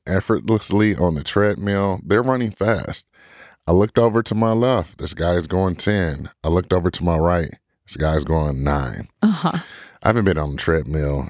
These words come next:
Speaker 1: in years. And I'm thinking to myself, "Well, if these guys are going nine and ten, I can at least go seven." And fifteen seconds later,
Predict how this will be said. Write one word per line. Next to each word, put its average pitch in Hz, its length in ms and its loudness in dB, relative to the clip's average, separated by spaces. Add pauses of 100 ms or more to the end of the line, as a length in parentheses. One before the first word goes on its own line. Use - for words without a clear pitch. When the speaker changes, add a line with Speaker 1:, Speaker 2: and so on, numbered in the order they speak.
Speaker 1:
in 65 380 -8 (160)
years. 80 640 0 (320)
And 85 280 2
I'm 85 80 -2
thinking 95 220 0
to 87 100 -6
myself, 82 360 0
"Well, 80 220 2
if - 120 -2
these 127 220 2
guys 76 320 0
are 76 40 -4
going 71 280 -4
nine 71 280 -4
and 62 120 -12
ten, 71 420 -4 (380)
I 92 80 4
can 80 140 -2
at 71 60 -2
least 67 180 -4
go - 120 -10
seven." - 380 -8 (1500)
And 92 180 2
fifteen 127 360 2
seconds 135 320 -2
later, 90 380 2